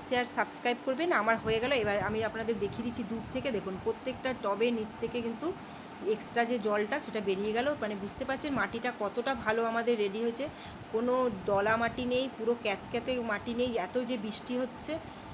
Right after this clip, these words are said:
কোনো কিছু নেই, কারণ ভালো ঠিকঠাক জায়গায় আমরা এগুলোকে রেখেছি, তাই জন্য একদম গাছ সঠিকভাবে বড় হচ্ছে।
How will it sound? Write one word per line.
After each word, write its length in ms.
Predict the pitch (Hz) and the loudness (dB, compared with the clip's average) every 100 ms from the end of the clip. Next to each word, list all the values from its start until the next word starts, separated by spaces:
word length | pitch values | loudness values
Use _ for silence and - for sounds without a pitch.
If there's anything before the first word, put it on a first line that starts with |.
| - | -6
কোনো 200 | 254 269 277 | 0 0 0
কিছু 260 | 240 - 240 | -4 -4 -2
নেই, 140 | 208 | -2
কারণ 240 | 208 202 254 269 214 | 0 2 2 -2 -2
ভালো 260 | 175 208 233 - | 0 2 0 -2
ঠিকঠাক 400 | 240 - 294 285 - - 226 | -10 -4 -4 -4 -6 -8 -2
জায়গায় 400 | 196 190 208 247 | 2 2 4 2
আমরা 180 | 233 220 | 2 0
এগুলোকে 360 | 226 208 220 269 | -2 -2 -2 0
রেখেছি, 460 | 311 202 - 180 - - - - - | 0 0 -2 -6 -8 -10 -10 -10 -4
তাই 180 | 196 202 | 0 2
জন্য 200 | 214 247 | 2 2
একদম 420 | 302 208 190 247 240 | 0 0 -2 -2 0
গাছ 180 | 190 175 - - | 0 -2 -4 -6
সঠিকভাবে 520 | 196 240 220 233 277 370 214 | -4 -4 -2 0 0 0 -2
বড় 200 | 175 180 | -2 -2
হচ্ছে। 420 | 180 180 - 170 | -4 -8 -8 -10